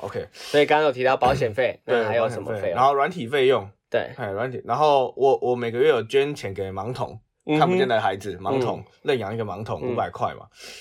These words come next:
Speaker 1: 哎，然后电话费是必，固要，那个吧，必，呃，固定支出嘛。
Speaker 2: 对。
Speaker 1: 对啊，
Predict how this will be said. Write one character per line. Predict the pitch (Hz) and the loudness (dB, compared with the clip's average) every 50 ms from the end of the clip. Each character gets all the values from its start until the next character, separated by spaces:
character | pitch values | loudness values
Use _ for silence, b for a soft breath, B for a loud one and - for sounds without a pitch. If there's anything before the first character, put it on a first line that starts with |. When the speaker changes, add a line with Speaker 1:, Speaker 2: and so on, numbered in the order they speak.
| B B B | B B B
Speaker 1:
哎， | B 113 95 | B -6 -4
然 | 98 113 | 0 2
后 | 127 139 147 | 4 4 4
电 | 151 208 196 | 6 6 6
话 | 196 190 | 6 6
费 | 190 185 135 | 4 2 -2
是 | 143 156 | -4 -4
必， | 147 156 | -6 -6
固 | 135 123 139 156 151 147 | -6 -8 -6 0 4 6
要， | 147 127 - - - - - _ _ _ - 143 | 6 6 4 0 -4 -14 -20 _ _ _ -10 -8
那 | 143 139 | -6 -4
个 | 127 110 | -2 -2
吧， | 95 87 95 110 - _ _ _ _ _ _ | -4 -4 -6 -10 -16 _ _ _ _ _ _
必， | - 143 131 - - - | -10 -10 -10 -10 -8 -2
呃， | - 113 107 104 | 0 2 2 0
固 | 107 147 143 | 0 -4 -4
定 | 135 131 113 | -4 -4 -6
支 | 117 113 | -8 -10
出 | - 110 104 | -10 -10 -8
嘛。 | 101 82 82 | -8 -4 -2
Speaker 2:
对。 | 123 117 110 117 117 _ _ _ _ _ - | 0 0 0 -2 -4 _ _ _ _ _ -2
Speaker 1:
对 | - 127 | 2 2
啊， | 107 98 95 | 2 2 0